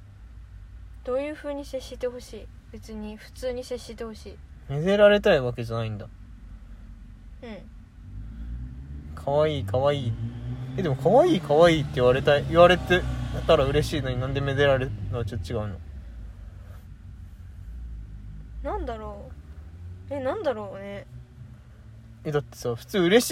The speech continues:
Speaker 2: いことならいっぱいされたいじゃん。
Speaker 1: うん。
Speaker 2: じゃあ、「かわいい、かわいい」ってめっちゃされたらめっちゃ嬉しいじゃん。
Speaker 1: なんか別に、
Speaker 2: うん。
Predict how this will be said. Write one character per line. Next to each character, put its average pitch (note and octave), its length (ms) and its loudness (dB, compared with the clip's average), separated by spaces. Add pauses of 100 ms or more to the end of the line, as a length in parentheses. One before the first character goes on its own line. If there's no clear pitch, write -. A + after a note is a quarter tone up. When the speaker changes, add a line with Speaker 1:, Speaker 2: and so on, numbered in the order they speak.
Speaker 2:
い F#3+ 40 2
こ D3 140 2
と - 140 -6
な B2 60 -2
ら A#2+ 80 0
い - 20 0
っ A#2 60 -4
ぱ - 140 2
い B2+ 40 2
さ C#3 100 0
れ C3 80 2
た A#2+ 120 0
い G#2+ 80 0
じ G2+ 80 -10
ゃ F2+ 40 -10
ん。 - 40 -16 (360)
Speaker 1:
う A#3+ 80 -8
ん。 A3 160 -8 (560)
Speaker 2:
じ D3 100 2
ゃ D3 40 4
あ、 - 20 -16
「か D3+ 120 2
わ F3 120 10
い E3 80 4
い、 B2+ 40 -6
か C#3+ 100 0
わ C3+ 160 0
い B2 40 -2
い」 - 20 -6
っ - 20 -8
て A#2 100 -10
め A2+ 100 -4
っ - 20 -4
ち - 80 -12
ゃ - 20 -14
さ C3 120 -2
れ B2 80 0
た A#2+ 120 0
ら G#2+ 60 -2
め A2+ 100 -6
っ G#2+ 40 -8
ち - 100 -6
ゃ - 20 0
嬉 A2+ 160 -4
し G#2+ 80 -8
い - 20 -8
じ G2+ 80 -12
ゃ G2 40 -14
ん。 - 20 -18 (2750)
Speaker 1:
な D#4+ 120 0
ん D#4+ 40 -4
か B3+ 120 0
別 A#3+ 240 -6
に、 F#4 440 -6
Speaker 2:
う D#3 80 0
ん。 B2 260 -2